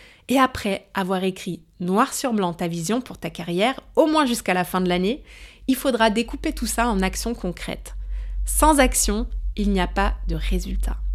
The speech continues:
Je répète, <laughs> sans action, il n'y a pas de résultat. Et toi seul peux transformer une pensée,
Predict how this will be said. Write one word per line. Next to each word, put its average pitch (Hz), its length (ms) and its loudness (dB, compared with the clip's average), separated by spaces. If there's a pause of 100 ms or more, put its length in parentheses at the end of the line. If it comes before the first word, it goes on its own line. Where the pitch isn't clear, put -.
(120)
Je 175 120 0
répète, 220 400 -4 (240)
<laughs> - 520 -2
sans 277 340 8
action, 233 420 6 (240)
il 196 140 4
n'y 196 80 6
a 185 80 6
pas 220 380 4 (120)
de 220 380 4
résultat. 208 600 6 (500)
Et 208 100 6
toi 285 200 2
seul 262 360 4 (260)
peux 208 120 -4
transformer 233 540 2
une 202 140 2
pensée, 240 560 0